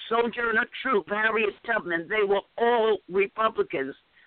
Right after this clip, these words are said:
They were not Democrats because, as you said,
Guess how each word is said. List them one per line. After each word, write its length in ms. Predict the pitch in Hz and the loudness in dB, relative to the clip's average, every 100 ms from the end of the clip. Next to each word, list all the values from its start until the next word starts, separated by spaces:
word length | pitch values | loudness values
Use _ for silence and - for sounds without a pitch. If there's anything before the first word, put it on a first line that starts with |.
| _ | _
They 160 | 214 214 | 0 2
were 180 | 202 190 | 2 -2
not 340 | 185 214 247 - | 0 0 -2 -2
Democrats 540 | 214 233 - 170 175 - | -2 -2 -2 -4 -2 -6
because, 340 | 175 196 185 - _ _ _ _ 185 | -2 -2 -2 -6 _ _ _ _ 0
as 300 | 196 247 202 | 0 -2 -2
you 180 | 190 160 - | -4 -4 -6
said, 400 | 254 196 139 | 0 2 2